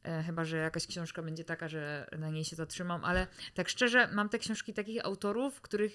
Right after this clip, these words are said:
raczej mnie nie zawodzą, więc wydaje mi się, że powinno być spoko. E,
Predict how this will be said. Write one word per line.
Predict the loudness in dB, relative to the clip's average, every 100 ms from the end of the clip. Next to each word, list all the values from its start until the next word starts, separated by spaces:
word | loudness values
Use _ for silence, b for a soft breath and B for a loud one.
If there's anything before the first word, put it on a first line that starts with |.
| 2
raczej | 0 2 0
mnie | 0
nie | 0 0
zawodzą, | 0 -2 -2 -4
więc | -4 -4 -4 -8 B B B
wydaje | 0 0
mi |
się, | 0
że | -4
powinno | -2 -2 -2
być | -4 -6
spoko. | -6 -4 -4 -6 B B B B B _ -4
E, | 0 0 0 0